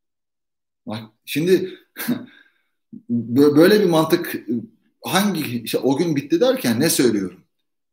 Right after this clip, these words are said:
Bunların hepsini bir tarafa atıyoruz. Arkadaşlar,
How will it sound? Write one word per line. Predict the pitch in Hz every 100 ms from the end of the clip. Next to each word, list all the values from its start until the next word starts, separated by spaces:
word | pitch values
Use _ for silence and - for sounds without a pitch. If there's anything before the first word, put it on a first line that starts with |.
| _ _
Bunların | 147 202 202 190
hepsini | 214 190 175
bir | 170
tarafa | 160 151 151
atıyoruz. | 135 113 92 - 101
Arkadaşlar, | 113 170 165 - - - - _